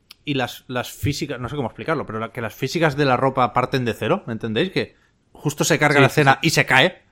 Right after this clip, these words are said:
Speaker 1: la ropa para abajo, como que,
Speaker 2: Mm.
Speaker 1: que, que no había actuado la gravedad antes de cargar la escena. Esa mierda va a estar ahí sí o sí. Y eso es lo que a, a mí me,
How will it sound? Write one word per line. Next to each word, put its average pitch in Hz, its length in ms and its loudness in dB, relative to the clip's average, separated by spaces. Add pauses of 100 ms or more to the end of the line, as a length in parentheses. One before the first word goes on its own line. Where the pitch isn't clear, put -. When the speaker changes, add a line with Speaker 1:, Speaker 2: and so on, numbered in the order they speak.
Speaker 1:
la 127 120 -2
ropa 131 260 2
para 117 120 0
abajo, 117 340 2
como 110 200 -6
que, 107 260 -6 (180)
Speaker 2:
Mm. 131 60 0 (340)
Speaker 1:
que, 131 320 -10
que 139 140 -4
no 131 200 2
había 156 200 6
actuado 143 360 0
la 135 100 0
gravedad 127 440 0
antes 139 340 2
de 131 100 -2
cargar 123 280 -2
la 113 80 -2
escena. 143 380 -6 (480)
Esa 151 200 4
mierda 220 560 2 (400)
va 135 120 2
a - 20 6
estar 143 200 0
ahí 156 240 0
sí 131 220 -2
o 107 40 -4
sí. 95 220 -12
Y 131 140 0
eso 190 140 2
es - 80 0
lo 104 120 -4
que 107 60 -4
a, 104 40 -2
a 113 220 -8
mí 123 180 -4
me, 113 260 -6